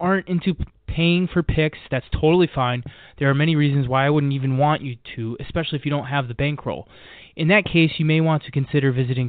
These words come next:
sports bet capping dot com for free picks from over seventy handicapping experts. That's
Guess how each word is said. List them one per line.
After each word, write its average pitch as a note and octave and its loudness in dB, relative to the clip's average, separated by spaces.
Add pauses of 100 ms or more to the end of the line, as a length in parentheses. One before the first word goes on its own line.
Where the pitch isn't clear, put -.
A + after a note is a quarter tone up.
(120)
sports F#3 0
bet D#3+ 0
capping C3+ -4
dot B2+ 2
com A#2+ -4 (320)
for D3 -2 (120)
free G3 4
picks - 2
from C#3+ -2
over C3+ -2
seventy D#3 0
handicapping B2+ -2
experts. B2 -6 (320)
That's C3 -4